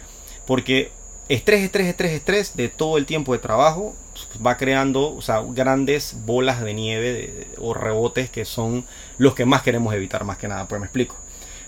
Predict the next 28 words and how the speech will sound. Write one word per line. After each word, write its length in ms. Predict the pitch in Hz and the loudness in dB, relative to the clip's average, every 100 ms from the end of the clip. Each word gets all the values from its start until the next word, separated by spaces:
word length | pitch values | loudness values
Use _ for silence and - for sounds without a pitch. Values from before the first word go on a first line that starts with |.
| - | 2
Pero 380 | 131 127 127 - | 6 8 6 4
en 200 | 131 131 | 2 4
un 140 | 156 | 4
mundo 240 | 180 202 202 | 4 2 2
ideal, 540 | 170 156 196 233 - - | 4 4 4 0 -6 -14
eh, 180 | - - - | -16 -16 -6
o 40 | |
sea, 140 | 131 120 | 0 2
en, 140 | 127 131 | 2 4
en 140 | 123 | 2
un 100 | 147 | 4
mundo 180 | 170 185 | 2 4
ideal 220 | 156 147 | 6 4
sería 300 | 170 127 127 | 2 2 4
bueno, 340 | 139 156 165 185 | 4 4 4 0
o 80 | 156 | 0
sea, 260 | 120 104 - | 0 0 -2
trabajar 420 | - 120 107 120 | 4 6 8 4
cerca 460 | - - 143 143 165 | 2 2 2 6 6
de 60 | 165 | 6
su 140 | 175 | 6
casa 420 | 180 180 175 180 143 | 8 8 8 0 0
o, 60 | |
o, 380 | 117 120 123 113 | -2 0 0 0
o 320 | - 117 110 | 0 0 2
en 120 | 110 101 | 0 -2
su 140 | 113 | 0
zona, 420 | - 165 143 180 | 4 6 6 4